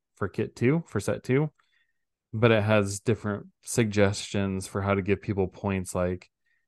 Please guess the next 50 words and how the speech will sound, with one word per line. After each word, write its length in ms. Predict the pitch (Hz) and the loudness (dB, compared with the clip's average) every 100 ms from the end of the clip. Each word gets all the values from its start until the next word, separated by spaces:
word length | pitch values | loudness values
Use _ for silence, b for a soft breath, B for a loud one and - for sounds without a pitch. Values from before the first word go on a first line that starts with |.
| _ _ _ | _ _ _
having 1080 | - 98 92 98 95 98 98 98 101 101 101 - _ _ _ - | -2 0 2 0 0 0 0 0 0 -2 -4 -8 _ _ _ 0
three 220 | 110 107 | 2 2
characters 540 | 117 113 104 117 113 | 2 2 2 0 -2
from 180 | - 113 | -2 -2
the 60 | 113 | 2
Ga-, 280 | 113 107 - | 4 2 -2
Great 220 | - 117 117 | 0 2 4
Mouse 280 | 110 104 | 2 2
Detective 460 | 101 - 95 - 90 | -6 -4 -4 -4 -2
there. 220 | 90 87 b b b - | 0 0 b b b 2
Like, 140 | 135 | 2
if 100 | 127 | 4
you 100 | 175 | 4
were 100 | 208 | 6
to 120 | 143 123 | 4 4
tell 220 | 127 123 | 4 4
people, 560 | 131 123 123 120 123 - | 2 0 2 2 -2 -4
"You 100 | 117 | -6
know 100 | 131 | -2
what, 180 | 120 107 | -2 -2
this 200 | 127 - | -4 -2
week 220 | 147 135 | -2 -2
for 140 | - 113 | 0 2
League 280 | 110 104 | 2 0
Night, 280 | 104 104 101 | 0 -2 -2
we're 120 | 104 107 | -6 -4
doing, 500 | 107 104 101 101 101 _ _ _ _ _ _ _ - | -2 0 0 -4 -8 _ _ _ _ _ _ _ -2
uh, 240 | 95 95 | 0 0
princess 640 | - - 127 - 120 123 - | -4 -4 -4 0 0 0 -2
versus 260 | 113 104 | -4 -4
villain 380 | 104 95 90 87 | -2 -2 -2 -4
decks." 360 | 82 55 - - | -6 -8 -10 -4
You 60 | |
have 100 | 95 | -4
to 80 | 95 | -2
bring 320 | 92 92 92 - | -2 -2 -4 -8
a 60 | |
princess 440 | - 131 139 156 143 | -6 -4 0 0 0
deck 260 | 156 147 127 | 0 0 0
or 80 | |
a 60 | 101 | 2
villain 300 | 92 87 85 | 2 0 -2
deck. 260 | 82 - _ _ _ | -6 -8 _ _ _
Stuff 300 | - 139 131 | 0 2 4
like 160 | 104 | 4
that 200 | 92 82 | 4 2
could 140 | 104 85 | -2 -6
be 80 | |
pretty 220 | 82 85 82 | -6 -6 -8
fun. 320 | 82 82 | -8 -12